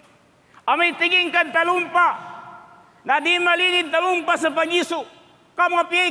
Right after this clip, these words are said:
kan talumpa na mapia kan babalkasan ng inya batigin Rasulullah, na pwede niya sa mga tao ang pamamasla."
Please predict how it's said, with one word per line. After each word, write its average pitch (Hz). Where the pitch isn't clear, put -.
kan 330
talumpa 330
na 330
mapia 349
kan 330
babalkasan 320
ng 320
inya 381
batigin 339
Rasulullah, 330
na 285
pwede 339
niya 339
sa 330
mga 320
tao 339
ang 320
pamamasla." 330